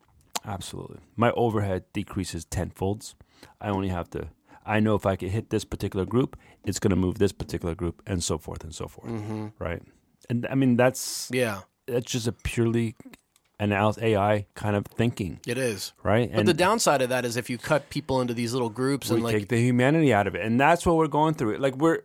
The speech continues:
Speaker 1: we're literally transitioning from an industrial society to an A I society.
Speaker 2: That's true.
Speaker 1: Right? And
Speaker 2: Yeah.
Speaker 1: so when we do that, the, the humanity factor comes out of that.
Speaker 2: Mm.
Speaker 1: Right? And so we're going through, uh, you know, it's like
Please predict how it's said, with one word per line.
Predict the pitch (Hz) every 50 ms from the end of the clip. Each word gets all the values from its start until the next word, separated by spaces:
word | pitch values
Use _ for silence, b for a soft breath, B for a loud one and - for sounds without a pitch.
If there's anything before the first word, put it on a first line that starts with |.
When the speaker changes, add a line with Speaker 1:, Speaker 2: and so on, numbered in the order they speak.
| _ _ - - - _ -
Speaker 1:
we're | - 160 175 175 151
literally | 131 131 156 175 170 180 175 175 156
transitioning | - - 160 147 139 131 143 139 - 156 135 -
from | 123 113
an | 110 104
industrial | 101 104 101 120 127 - - 147 131
society | - - 127 - - 117 98 101 104 104 -
to | 113 110
an | 104 - -
A | 92 95 90
I | 85 87 92
society. | - - - 104 - - - 76 - - - - -
Speaker 2:
That's | 123 131 - -
true. | - 156 160 147 110 - -
Speaker 1:
Right? | 104 104 113 123 - - -
And | 117 113 117
Speaker 2:
Yeah. | 113 117 107
Speaker 1:
so | 95 - 127
when | 117 120 120
we | 117 107
do | 95 98 131 147 156 135
that, | 120 110 104 95 82 98
the, | 107 107 107 92
the | 98 117 117
humanity | 113 113 123 120 113 107 107 107 110 113 110 107 104
factor | - - 101 95 - - - - - _ -
comes | - - 110 92 92 90 85 -
out | 82 92 92 90
of | 85 78 - 104
that. | 113 117 113 117
Speaker 2:
Mm. | 113 113 104 95 90 85 82 - b b b b b b
Speaker 1:
Right? | - 95 104 113 - - _ _ _ -
And | 110 104 104 107 107 104 98 90 - _ _ _ _ -
so | - - - 113 107
we're | 101 95 95 101 107 104 101
going | 95 104 - 95 98 98 101 104 101
through, | - _ - 98 95 95 98 -
uh, | 78
you | 156 143
know, | 110 95
it's | 85 - - 104 - - - -
like | 117 113